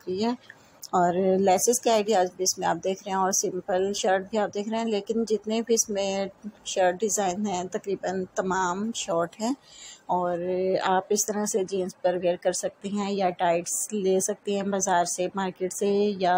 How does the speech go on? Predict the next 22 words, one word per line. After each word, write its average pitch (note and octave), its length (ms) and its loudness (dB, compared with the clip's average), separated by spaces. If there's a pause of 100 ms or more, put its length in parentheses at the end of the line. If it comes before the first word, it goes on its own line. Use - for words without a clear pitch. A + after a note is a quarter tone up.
(180)
ख़ुद A3 300 -2
भी B3+ 140 2
आप F#3+ 240 2
घर A3 300 2
में F#3+ 220 -4
इस G3 140 -4
तरह G#3 220 -2
के F#3 200 -2
फैब्रिक F#3+ 400 0
लेकर G3+ 400 0
स्टिच - 640 -2
कर G3 200 4
सकती F3+ 360 0
हैं। F3 160 0
टाइट F#3 320 4
पजामे G3+ 440 0
पे A3 220 4
बहुत A3+ 340 0
ज़्यादा G3 320 4
खूबसूरत F3+ 480 -4
लगते F3 320 -6
हैं। F#3 120 -6